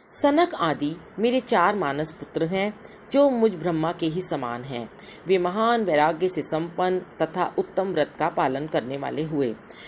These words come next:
उनका मन सदा भगवान शिव के चिंतन में ही लगा रहता है। वे संसार से विमुख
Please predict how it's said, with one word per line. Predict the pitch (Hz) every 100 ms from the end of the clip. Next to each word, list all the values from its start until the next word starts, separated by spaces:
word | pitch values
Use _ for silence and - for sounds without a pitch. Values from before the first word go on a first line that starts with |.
| - -
उनका | 233 220 160
मन | 139 196 220 220
सदा | 208 160 156
भगवान | 160 143 147 165
शिव | 165 156 -
के | 160
चिंतन | 160 139 143 143
में | 147
ही | 156 208
लगा | 165 131
रहता | 131 127 -
है। | 160 175 175 - - - -
वे | 233
संसार | 285 277 269 247 208 233
से | 226 220
विमुख | 185 180 226